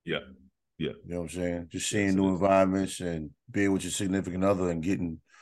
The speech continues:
Speaker 2: new smiles, creating new memories.
Speaker 1: <clears throat> I agree. I definitely wanna
Speaker 2: You know what
Speaker 1: take
Speaker 2: I
Speaker 1: my
Speaker 2: mean?
Speaker 1: boys. I wanna take my daughter. I think a week, a week of that would be a phenomenal week. You know what I'm
Speaker 2: Yeah.
Speaker 1: saying? And
Speaker 2: That's a powerful
Speaker 1: relaxing.
Speaker 2: edu-,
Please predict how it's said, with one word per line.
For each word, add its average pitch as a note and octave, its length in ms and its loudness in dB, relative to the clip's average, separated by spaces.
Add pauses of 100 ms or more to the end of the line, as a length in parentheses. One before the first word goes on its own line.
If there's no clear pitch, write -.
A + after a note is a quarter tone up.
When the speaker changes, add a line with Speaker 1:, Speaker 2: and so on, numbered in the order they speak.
(580)
Speaker 2:
new A2+ 240 4
smiles, G2+ 640 2
creating G2 420 -2
new G2 100 0
memories. F#2 560 0 (120)
Speaker 1:
<clears throat> - 120 -20
I - 140 -2 (160)
agree. A2+ 380 0 (340)
I - 40 -10
definitely A#2+ 320 2
wanna G#2+ 120 0
Speaker 2:
You F#2 40 -6
know F#2+ 40 -2
what G2 80 0
Speaker 1:
take F2 60 -6
Speaker 2:
I - 20 -2
Speaker 1:
my F#2+ 80 2
Speaker 2:
mean? G2 100 -2
Speaker 1:
boys. G2 380 4
I F#2 40 -6
wanna F2+ 200 -6
take E2 300 -4
my E2 100 -6
daughter. E2+ 480 -4 (100)
I - 60 -14
think F2 220 -8
a D#2 60 -4
week, F2 320 -4 (200)
a D#2 80 -6
week G2 300 -6
of F#2 100 0
that G2 280 4 (220)
would D2+ 120 -8
be D2 140 -4
a C2+ 60 -4
phenomenal D#2 640 -6
week. D#2 300 -6 (320)
You D#2 80 -12
know D#2+ 60 -6
what E2+ 40 -4
I'm E2+ 60 -2
Speaker 2:
Yeah. D#2 60 -6
Speaker 1:
saying? D2+ 320 -10 (640)
And F2 160 -6
Speaker 2:
That's A#2+ 180 6
a - 40 2
powerful A2 420 8
Speaker 1:
relaxing. A#2 240 2
Speaker 2:
edu-, - 60 -18